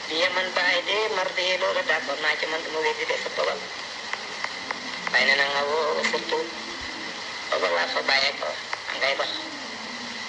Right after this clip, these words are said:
Ndax wa Kurosa, maa nga jëm dëkk bu ñuy wax Kurosa. Foofa laa fanaan, keroog ba ma àggee Kurosa, waa Kurosa ñëpp a bëgg bu ma yeggee. Moo tax ñu ngay wax,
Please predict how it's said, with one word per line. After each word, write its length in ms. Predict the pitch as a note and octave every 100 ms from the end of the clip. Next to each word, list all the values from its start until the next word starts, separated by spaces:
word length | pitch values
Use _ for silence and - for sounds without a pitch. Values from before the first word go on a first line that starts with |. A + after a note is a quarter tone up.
| -
Ndax 200 | - E3
wa 120 | F3+
Kurosa, 380 | - F#3 F3 F3
maa 180 | F3+ F3+
nga 120 | F3+
jëm 180 | F#3 F3
dëkk 180 | E3+ D#3
bu 140 | C#3+
ñuy 80 | C#3+
wax 100 | C3+
Kurosa. 380 | - B2+ - - - - - - - - - - - - - - -
Foofa 280 | - - B2+
laa 140 | C#3+ -
fanaan, 360 | - D#3+ D#3+ D#3 - - - - - - - - -
keroog 260 | - - -
ba 60 | -
ma 120 | D3
àggee 240 | - -
Kurosa, 380 | - D#3 D#3+ D3 C#3+
waa 140 | C#3+
Kurosa 360 | C#3+ E3 D3+ D3
ñëpp 260 | C#3+ F3+ E3+
a 40 |
bëgg 180 | - -
bu 100 | -
ma 100 | C3+
yeggee. 380 | C3 B2 - - - - - - - - - - - - - -
Moo 160 | - C3
tax 180 | - -
ñu 140 | -
ngay 180 | C#3 C#3+
wax, 180 | D#3+ -